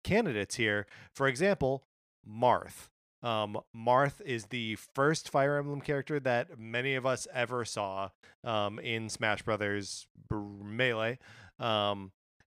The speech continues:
and, uh, you know, he, uh, originates from the original Fire Emblem game that came out in Japan,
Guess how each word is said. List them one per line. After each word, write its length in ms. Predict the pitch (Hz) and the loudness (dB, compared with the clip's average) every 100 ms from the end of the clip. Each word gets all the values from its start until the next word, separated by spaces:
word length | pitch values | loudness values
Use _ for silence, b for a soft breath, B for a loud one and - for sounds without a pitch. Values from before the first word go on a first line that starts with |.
| - | -2
and, 440 | 113 110 107 107 | 2 2 0 -2
uh, 380 | - 107 104 101 | -2 0 0 0
you 140 | 131 117 | -2 -2
know, 140 | 107 | -4
he, 680 | - 135 127 123 139 151 120 | -4 -4 -2 -2 -4 -4 -4
uh, 140 | 131 | -4
originates 460 | 113 117 113 117 - | -4 -4 -2 -6 -6
from 280 | - 117 107 | -4 -4 -4
the 220 | 107 110 | -6 -4
original 400 | 113 117 131 160 | -4 -2 0 -2
Fire 260 | 139 139 139 | 0 0 0
Emblem 300 | 135 135 135 | -2 -4 -2
game 240 | 135 131 | -2 0
that 100 | 120 | -2
came 220 | - 120 | -4 -4
out 280 | 110 107 107 | -2 -2 -4
in 240 | 120 110 107 | -8 -10 -10
Japan, 580 | 107 127 127 123 123 | -4 0 2 0 -2